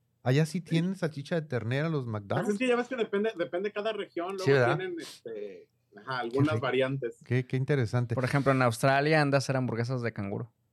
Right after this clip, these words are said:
Speaker 1: Sí, <laughs> bueno, acá eran de, de ternera.
Speaker 2: <laughs>
Speaker 1: No declarado si un croissant de jamón al llegar al aeropuerto de Darwin, en el territorio del norte del país, la semana pasada. El incidente se produjo días después de que las autoridades australianas introdujeran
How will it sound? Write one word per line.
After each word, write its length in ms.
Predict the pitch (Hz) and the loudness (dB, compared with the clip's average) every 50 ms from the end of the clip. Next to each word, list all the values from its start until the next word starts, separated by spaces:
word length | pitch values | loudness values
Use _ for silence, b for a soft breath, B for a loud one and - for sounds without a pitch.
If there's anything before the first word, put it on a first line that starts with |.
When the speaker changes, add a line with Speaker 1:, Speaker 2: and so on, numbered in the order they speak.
| _ _ _ | _ _ _
Speaker 1:
Sí, 260 | - - - 123 127 | -4 4 4 4 6
<laughs> 500 | - - - - 107 - - 113 - - 123 | 6 4 2 2 2 0 0 -2 0 2 4
bueno, 240 | 113 127 123 127 147 | 4 6 6 6 4
acá 420 | 131 127 - 151 156 170 180 165 | 4 4 4 4 4 4 2 4
eran 300 | 120 131 131 139 135 135 131 | 4 4 4 6 4 6 4
de, 100 | 120 110 - _ _ - _ | 4 2 0 _ _ -12 _
de 100 | - 120 | -4 -2
ternera. 380 | - - 117 - 113 110 101 87 - - | 2 2 2 4 4 4 2 2 0 -6
Speaker 2:
<laughs> 140 | - - _ | -8 -6 _
Speaker 1:
No 180 | - 147 160 196 | 2 4 4 6
declarado 540 | 214 226 220 190 180 175 170 175 180 180 170 | 4 4 4 4 2 4 4 4 2 2 2
si 160 | 151 - 180 | 2 2 2
un 120 | 190 202 | 2 2
croissant 680 | 196 - - 170 143 - - - 185 180 196 240 269 277 _ - - _ | 0 0 0 0 0 0 -4 -4 0 0 0 0 -2 -6 _ -20 -10 _
de 160 | 139 123 131 | -2 -2 0
jamón 520 | - - 131 123 127 147 170 202 226 226 - | 0 0 -2 2 4 4 4 4 4 0 -2
al 140 | - 135 127 | -2 -2 0
llegar 180 | 113 123 127 131 | 0 0 0 2
al 100 | 139 143 | 2 2
aeropuerto 460 | 139 123 113 113 - 120 120 - 135 131 | 0 0 -2 -4 -6 -8 -4 -2 -2 -2
de 80 | 123 | -2
Darwin, 600 | 113 117 131 139 156 160 156 160 170 185 202 220 | 0 2 2 2 4 2 2 2 2 2 2 2
en 140 | 214 147 123 | 0 0 0
el 100 | 117 110 | 0 2
territorio 460 | 113 - 117 104 101 - 139 135 139 | 0 0 -2 -2 -2 -2 0 2 2
del 100 | 131 123 117 | 2 4 2
norte 260 | 120 120 117 - 135 | 2 0 2 2 0
del 120 | 123 107 98 | 0 0 0
país, 280 | - 113 123 151 165 | 0 0 0 0 0
la 100 | 147 120 | -2 -2
semana 280 | 101 110 101 101 104 104 | -2 0 -2 -2 -2 -4
pasada. 320 | - 113 - 80 - - B B B B B B B | -6 -10 -10 -12 -14 -14 B B B B B B B
El 100 | 113 117 | 2 2
incidente 460 | 120 117 - 139 147 165 185 185 185 | 4 4 4 4 4 4 4 4 4
se 80 | 156 165 | 4 4
produjo 440 | 135 - 147 143 170 190 - 208 185 | 2 4 4 4 4 4 4 4 2
días 320 | 147 127 139 147 147 147 131 | 2 2 2 4 4 4 2
después 340 | 123 110 - _ 151 156 151 | 0 -4 0 _ 2 2 2
de 120 | 147 135 | 2 0
que 80 | - 113 | 2 0
las 120 | 104 - | 0 0
autoridades 500 | 117 104 98 110 104 110 120 127 139 - | -2 0 0 0 0 2 2 2 2 2
australianas 560 | 135 117 - - 110 104 113 127 135 139 127 - | -2 -4 -2 -4 -2 0 0 0 0 0 -2 -2
introdujeran 680 | 120 110 - 104 104 107 104 - 120 120 127 127 | -4 -2 0 0 0 0 2 2 4 4 4 2